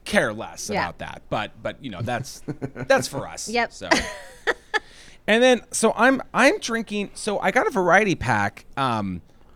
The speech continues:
Speaker 1: Goose Island Beer Co., which I believe is somewhat local. Uh, looks like it's Chicago, Illinois,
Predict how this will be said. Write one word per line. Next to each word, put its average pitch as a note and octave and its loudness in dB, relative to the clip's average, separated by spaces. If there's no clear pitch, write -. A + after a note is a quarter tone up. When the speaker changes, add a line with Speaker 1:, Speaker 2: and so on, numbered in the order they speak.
Speaker 1:
Goose C4 0
Island F#3+ 2
Beer G#3+ 4
Co., G2+ -4
which D3 -4
I E3+ 4
believe F#3 -4
is F#3 4
somewhat A3 0
local. G2+ -4
Uh, G#2+ -2
looks E3 -8
like F#3 -2
it's D#3 -4
Chicago, D#3+ -2
Illinois, D3 -2